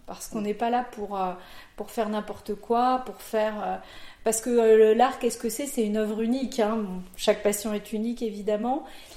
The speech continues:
Euh, mais faut, faut faire attention, pas s'emballer. On n'est pas là pour se faire plaisir nous-mêmes, même si on a beaucoup de satisfaction dans notre métier. Moi, je suis très heureuse à chaque fois que je rentre le soir chez moi. Je suis vraiment très satisfaite de tout ce que j'ai pu faire, mais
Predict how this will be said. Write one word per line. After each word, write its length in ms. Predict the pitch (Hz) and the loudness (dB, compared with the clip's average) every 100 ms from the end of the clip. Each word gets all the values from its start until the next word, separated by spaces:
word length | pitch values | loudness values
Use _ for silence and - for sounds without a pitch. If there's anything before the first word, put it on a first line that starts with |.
| - - | -18 -8
Euh, 400 | 196 202 202 202 | -4 -2 -2 -4
mais 140 | 208 226 | -2 -2
faut, 380 | 220 240 214 208 | 2 4 6 2
faut 240 | - 226 | -2 -4
faire 200 | 220 233 | -2 -2
attention, 580 | 220 220 214 - 254 240 | -2 -2 -6 -6 -6 -2
pas 120 | 233 | -2
s'emballer. 640 | 226 233 214 220 220 277 226 | -2 -4 0 2 2 0 -2
On 60 | |
n'est 140 | 214 214 | -4 0
pas 100 | 233 | 0
là 180 | 247 240 | 0 -4
pour 160 | - | -12
se 120 | - 240 | -8 -8
faire 220 | - 214 | -8 -8
plaisir 460 | - 220 196 233 | -4 -4 -4 -4
nous-mêmes, 400 | 214 226 240 214 185 - - | -2 -2 -2 -2 -6 -14 -4
même 140 | 247 | -2
si 280 | 240 - 277 262 | -2 -2 -4 -6
on 100 | 214 | -4
a 80 | 190 | -6
beaucoup 360 | 185 226 - | -8 -12 -10
de 40 | - | -4
satisfaction 720 | 220 220 214 - 196 - 240 | -4 -4 -10 -12 -12 -10 -10
dans 120 | 170 | -10
notre 220 | 175 170 | -12 -12
métier. 360 | 185 185 262 233 | -12 -10 -10 -8
Moi, 140 | 185 | -10
je 80 | 180 | -14
suis 60 | |
très 280 | - 220 202 | -6 -4 -4
heureuse 240 | 202 214 196 | -4 -4 -6
à 80 | |
chaque 160 | 180 - | -10 -10
fois 100 | 233 | -10
que 80 | 220 | -10
je 60 | |
rentre 180 | 202 202 | -12 -8
le 80 | 202 | -10
soir 220 | 190 185 180 | -8 -12 -12
chez 100 | 180 | -10
moi. 260 | 190 285 - - - - - | -4 -6 -6 -16 -18 -18 -16
Je 100 | - | -14
suis 300 | - 196 190 | -10 -10 -6
vraiment 480 | 190 208 214 226 226 | -6 -4 -4 -4 -6
très 220 | - 254 | -4 -4
satisfaite 580 | 247 233 233 214 240 208 | -2 -4 -6 -2 -2 -2
de 80 | 196 | -6
tout 160 | 226 | -8
ce 80 | 220 | -8
que 120 | 240 | -4
j'ai 160 | 196 185 | -4 -6
pu 160 | - | -10
faire, 300 | 185 - 277 311 - - - - - | -10 -4 -4 -4 -12 -20 -20 -20 -10
mais 320 | 208 233 262 | -4 0 0